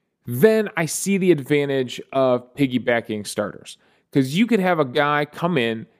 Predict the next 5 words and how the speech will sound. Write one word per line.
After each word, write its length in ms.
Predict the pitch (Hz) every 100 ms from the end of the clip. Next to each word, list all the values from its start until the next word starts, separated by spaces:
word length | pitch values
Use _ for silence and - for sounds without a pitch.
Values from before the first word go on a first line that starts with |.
| _ -
pitch, 480 | 156 175 - - - _
in 160 | 156 160
theory, 460 | - 202 214 196
three 380 | 175 - 139 214
innings 480 | 160 139 120 123 -